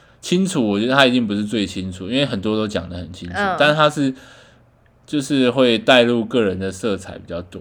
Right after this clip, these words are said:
Speaker 1: 啦，
Speaker 2: 嗯。
Speaker 1: 是因为喜欢他的个人色彩。
Speaker 2: 嗯。
Speaker 1: 就像等一下也会讲到另外一个比较有名的是叫 X 调查嘛。
Speaker 2: 大家好，我是 Will。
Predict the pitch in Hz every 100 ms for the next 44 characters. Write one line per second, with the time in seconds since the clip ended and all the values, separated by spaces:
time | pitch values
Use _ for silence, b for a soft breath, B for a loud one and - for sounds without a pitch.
0 | 90 - - - 135 135 127 - 92 104
1 | 104 101 92 104 87 90 - 78 71 -
2 | - - _ 220 202 180 170 202 - 160
3 | 160 147 131 - - _ - - 107 104
4 | 139 117 117 117 90 107 110 120 113 104
5 | 101 98 90 107 110 87 90 92 92 98
6 | 107 98 92 104 - - 107 90 - 65
7 | - - 233 254 262 185 180 185 165 -
8 | 180 196 175 104